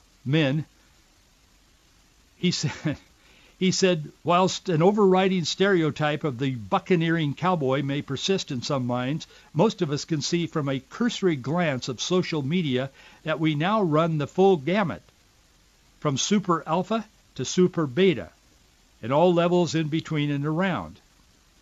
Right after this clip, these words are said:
He went on to say, I mean, there's more, but he went on to say, "Gender fluidity challenges more and more the very notion of binary gender divisions and what a man is supposed to be."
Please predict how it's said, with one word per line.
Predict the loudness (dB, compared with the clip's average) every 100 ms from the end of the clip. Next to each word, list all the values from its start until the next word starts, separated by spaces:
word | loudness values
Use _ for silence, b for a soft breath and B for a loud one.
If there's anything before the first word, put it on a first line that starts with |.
| _ _ _ _ _ _ _
He | -2
went | 0 4
on | 2 2
to | -2
say, | -2 -2 -4 -6 -10 _ _ _ _ _ -4
I | -2
mean, | 0 0
there's | -2 0
more, | 2 2 0
but | -2
he | -2
went | 0 2
on | 2
to | 0
say, | -2 -2 -2 -6 b b -10
"Gender | 0 2 2 0
fluidity | 2 4 6 4 2 -2 -4
challenges | -2 0 2 0 -2 -4 0
more | 0 2
and | 2 0
more | 0 -2
the |
very | -2 -2 -2
notion | 0 0 0 -2 -4
of | -6 -6
binary | -4 -2 -4 -2 -4
gender | -4 -4 -4 -4
divisions | -4 0 2 2 -2 -4 -6 b b b b b -8
and | -2
what | 0
a | 0
man | 0 -2 -2
is | -2 -4
supposed | -8 -14 -12 -6 -2 -4 -4
to | -4
be." | -4 -4